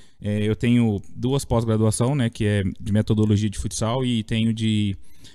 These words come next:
é, é, reabilitação também. Então é, é uma área que eu gosto muito e, e aí, né, agora a gente tá, tá aí na luta, né?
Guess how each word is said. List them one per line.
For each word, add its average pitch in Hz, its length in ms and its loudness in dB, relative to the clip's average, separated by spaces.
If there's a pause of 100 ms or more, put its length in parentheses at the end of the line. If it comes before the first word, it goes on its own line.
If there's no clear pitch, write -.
(140)
é, 85 540 -2 (580)
é, 92 220 -2
reabilitação 107 800 0
também. 101 480 0 (240)
Então 110 420 0
é, 107 240 0 (680)
é 101 100 -2
uma 110 160 6
área 113 140 4
que - 100 -6
eu 104 60 2
gosto 110 320 2
muito 123 560 0
e, 127 480 -4 (600)
e 110 140 -2
aí, 156 520 -2
né, 135 280 0
agora 113 240 0
a - 20 2
gente 147 220 -2
tá, 151 100 -2 (220)
tá 151 80 0
aí 151 100 2
na 151 120 0
luta, 135 280 2
né? 123 120 -2